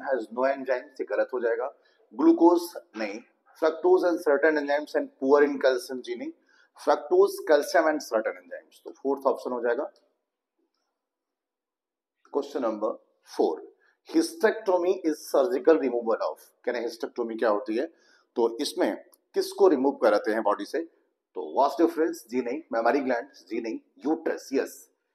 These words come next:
Uterus को remove किया जाता है, Prostate की removal की भी बात यहाँ पे नहीं कर रहे हैं। ठीक है, Option हो जाएगा third।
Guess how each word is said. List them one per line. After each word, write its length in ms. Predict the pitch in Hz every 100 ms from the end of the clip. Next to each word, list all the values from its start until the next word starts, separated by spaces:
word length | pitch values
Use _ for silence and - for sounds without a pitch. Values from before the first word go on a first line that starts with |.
| _ _
Uterus 460 | 110 156 214 220 -
को 60 | 175
remove 200 | 139 127 -
किया 120 | 127
जाता 240 | 113 107 160
है, 60 |
Prostate 500 | 175 120 110 - 139 - _ _ -
की 80 |
removal 360 | 113 107 101 120 -
की 60 | 98
भी 80 | 101
बात 160 | 95 92
यहाँ 120 | 90 87
पे 100 | -
नहीं 200 | - 85
कर 180 | - 76
रहे 200 | 73 -
हैं। 80 | - _ _ _ _ _ _
ठीक 100 | -
है, 100 | - _ -
Option 260 | 110 - 117
हो 80 | 101
जाएगा 220 | 92 107 - _ -
third। 320 | - - -